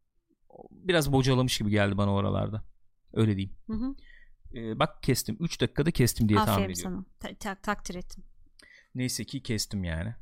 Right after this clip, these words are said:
Speaker 1: Çok uzatmadan durdurdum.
Speaker 2: Haydar
Speaker 1: Ama güzel film. Bak, izlemeyen varsa izlesin, gayet güzel film.
Speaker 2: Haydar diyor ki, "Olayı mı, durumu mu anlatayım ikileminde kalmış gibi mi?" diyor.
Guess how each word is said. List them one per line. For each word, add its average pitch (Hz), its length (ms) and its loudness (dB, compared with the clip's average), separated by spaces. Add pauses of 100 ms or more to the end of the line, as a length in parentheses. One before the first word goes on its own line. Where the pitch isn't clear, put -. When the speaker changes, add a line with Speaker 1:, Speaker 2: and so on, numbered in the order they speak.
(300)
Speaker 1:
Çok 127 160 -4
uzatmadan 110 520 -4
durdurdum. 90 400 -8
Speaker 2:
Haydar 247 360 -4
Speaker 1:
Ama 233 120 4
güzel 185 300 4
film. 110 280 -4
Bak, 120 180 0
izlemeyen 185 460 4
varsa 214 280 2
izlesin, 185 420 -4
gayet 151 300 2
güzel 113 200 -2
film. - 180 -12
Speaker 2:
Haydar 233 360 -8
diyor 302 100 -8
ki, - 100 -12
"Olayı 262 320 2
mı, 277 160 4
durumu 262 280 4
mu 254 100 6
anlatayım 220 520 0
ikileminde 202 480 -2
kalmış 190 400 -2
gibi 185 240 -2
mi?" 175 180 -2
diyor. 170 240 -6